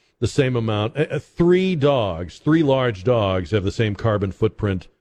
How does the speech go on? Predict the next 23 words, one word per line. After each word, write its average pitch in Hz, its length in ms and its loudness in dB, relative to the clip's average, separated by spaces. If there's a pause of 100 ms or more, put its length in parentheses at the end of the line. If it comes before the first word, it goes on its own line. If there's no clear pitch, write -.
(320)
as 95 100 -2
a 92 60 -2
private 90 380 -2
jet. 76 340 -8 (1600)
Hmm. 101 840 -2 (1300)
Tell 165 120 2
you 143 80 2
what, 98 220 0
I, 98 260 0 (840)
I'll 120 100 0
never 127 240 2
own 123 120 0
a 113 40 -6
private 95 340 -2
jet. 85 320 -2 (380)
I'll 104 100 0
just 98 240 -6 (360)
have 90 160 -4
the 82 80 -6
three 82 200 -4
dogs. 67 360 -14 (400)
How's 73 140 -20
that? - 180 -20